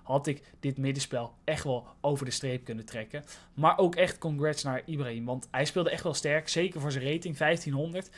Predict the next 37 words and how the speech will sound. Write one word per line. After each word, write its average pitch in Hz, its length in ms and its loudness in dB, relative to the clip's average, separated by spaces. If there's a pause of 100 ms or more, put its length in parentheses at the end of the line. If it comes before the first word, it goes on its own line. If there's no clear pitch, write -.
(140)
Speelde 180 440 2
die 170 140 0
deze 170 300 4
partij, 151 420 0 (320)
eh, 123 220 -4
als 151 140 0
je 156 60 -2
het 143 80 -4
aan 135 120 -4
chess 156 220 -2 (320)
punt 135 200 -4
com 156 200 0
vraagt, 131 380 -2 (300)
eh, 117 180 -10
als - 160 -2
een 147 60 -2
speler 143 460 0
van 127 280 -4
negentienhonderd. 131 1120 -4 (260)
Ja, 120 160 -4
hij 147 140 -2
maakte 156 320 0
gewoon 139 320 0
amper 170 320 -2
fouten 135 480 0 (320)
in 165 160 2
het 143 120 -2
middenspel. 131 640 -2 (100)
Eh, 110 220 -10
ook 135 120 -2
al 139 80 -4
stond 147 240 -6
ik - 60 -14
in 135 80 -6
die 127 100 -4
betere 127 320 -2
positie, 120 520 -10